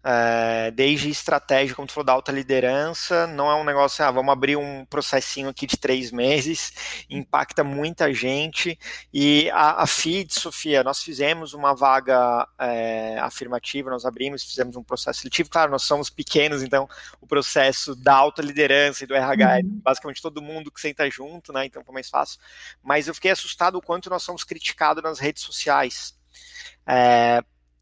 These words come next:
Speaker 1: e aí, claro, da Magazine Luiza também, tenho certeza que outras empresas também, em proporções até muito maiores, mas como é que a gente consegue começar a entender e explicar pra essas pessoas, é, sobre o processo de racismo,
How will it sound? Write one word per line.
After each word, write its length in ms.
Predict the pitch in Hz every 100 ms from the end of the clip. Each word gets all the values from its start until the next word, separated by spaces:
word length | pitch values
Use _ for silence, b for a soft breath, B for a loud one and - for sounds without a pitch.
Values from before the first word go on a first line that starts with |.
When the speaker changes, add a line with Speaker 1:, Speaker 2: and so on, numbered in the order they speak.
| _ _
Speaker 1:
e 120 | 156
aí, 280 | 147 151 180
claro, 360 | - 151 151 127
da 140 | 135
Magazine 340 | 135 131 135 139
Luiza 240 | 139 147
também, 580 | - 120 120 160 156 120
tenho 140 | 143
certeza 260 | 131 143 151
que 60 |
outras 220 | 147 147 131
empresas 260 | 127 139
também, 500 | - 123 151 143 131
em 60 | 135
proporções 480 | 156 - - 151 143
até 160 | 147
muito 300 | 143 143 -
maiores, 680 | 139 123 123 160 139 - - B B B B
mas 540 | - 147 151 - - -
como 200 | 185 190
é 40 |
que 80 | 247
a 40 |
gente 180 | 226 233
consegue 720 | 247 220 - - 180 185 185
começar 480 | - 180 170 - 170
a 40 |
entender 440 | 190 - 170 151 160
e 60 |
explicar 720 | 170 - - 147 - 156 185
pra 120 | - 151
essas 260 | - -
pessoas, 840 | - 127 - 151 160 151 123 - - B B B -
é, 160 | 135
sobre 260 | 131 170 185
o 20 |
processo 600 | - 180 - 185 180 -
de 100 | 165
racismo, 720 | 151 151 - 165 147 156 160